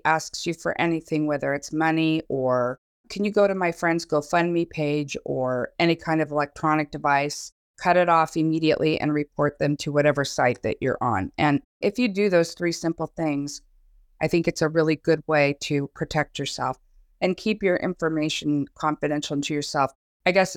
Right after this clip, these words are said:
phone numbers in the dating world, you kind of use your phone to text and to keep the connection, but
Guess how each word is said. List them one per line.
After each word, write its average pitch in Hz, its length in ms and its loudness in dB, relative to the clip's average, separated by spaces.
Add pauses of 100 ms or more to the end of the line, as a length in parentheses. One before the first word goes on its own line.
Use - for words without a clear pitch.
(180)
phone 180 200 4
numbers 170 360 2 (100)
in 160 140 2
the 156 60 2
dating 160 420 2
world, 151 300 2
you 135 100 -6
kind 151 220 -2
of 143 120 -6
use 151 240 -4
your 151 160 -8
phone 147 280 2
to - 140 -10
text - 500 0
and 135 300 0
to 147 140 -4
keep - 240 -8
the 147 80 -4
connection, 131 640 -2
but 131 240 2